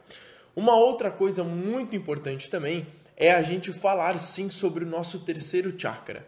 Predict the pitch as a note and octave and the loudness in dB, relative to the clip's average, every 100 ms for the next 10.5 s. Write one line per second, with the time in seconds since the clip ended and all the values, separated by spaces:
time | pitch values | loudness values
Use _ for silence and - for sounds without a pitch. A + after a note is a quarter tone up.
0 | - E3 A3+ A#3+ G3 F3 C#3+ C#3+ B2 - | -4 2 2 0 2 2 2 -4 -6 2
1 | D3 C3 - A2 - C#3+ D#3 E3 F3 E3 | 4 4 -2 -6 -8 -4 -2 -2 -4 -6
2 | D3+ F3 D#3 E3 D3+ D#3 D#3 D3+ - _ | -6 -10 -6 -6 -6 -8 -8 -12 -12 _
3 | D3 E3 E3 - D3+ - E3+ A2 - - | 0 0 -2 -12 -8 0 2 2 -2 -6
4 | - D#3 E3+ G3+ - F3+ F#3 D#3 D#3 D3+ | -8 2 4 4 2 -4 -2 4 4 4
5 | C#3 C#3+ D3 D3+ C#3+ C3 C3 - B2+ B2+ | 0 -4 -4 -2 2 2 0 -4 -4 -4
6 | B2+ F3+ F3 F3+ F3 F#3+ D#3+ - C3+ B2+ | -6 -8 -2 -2 -2 -4 -6 -10 -12 -10
7 | B2+ - F3+ F3+ F3 D#3 C#3 C3+ C3+ C3 | -10 -6 -2 0 0 2 4 4 0 -6
8 | A#2+ A#2+ A#2+ C3 A#2+ A#2 F3 F3+ F3+ E3+ | -4 -4 -6 -10 -10 -10 -10 -6 -6 -4
9 | D#3+ C#3+ C#3+ C#3 C#3+ C#3+ D3+ D#3+ D3+ F3 | 2 2 2 -4 -10 -8 -8 -8 -2 0
10 | E3 D3+ C3+ E2 - | 0 -2 -8 -12 -14